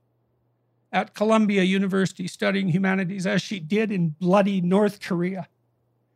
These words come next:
That's what we're doing to our young people. It's so appalling,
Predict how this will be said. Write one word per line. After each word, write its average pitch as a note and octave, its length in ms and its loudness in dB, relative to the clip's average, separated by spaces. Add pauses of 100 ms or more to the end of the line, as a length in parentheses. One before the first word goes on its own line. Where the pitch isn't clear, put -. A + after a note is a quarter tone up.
(180)
That's A#3+ 320 6
what A#3+ 200 -2
we're A3 100 2
doing F#3+ 340 4
to G#3 120 0
our D#3+ 100 2
young G3+ 320 0
people. G#3+ 400 -8 (640)
It's - 120 -6
so E4 380 -2 (120)
appalling, F#3+ 640 0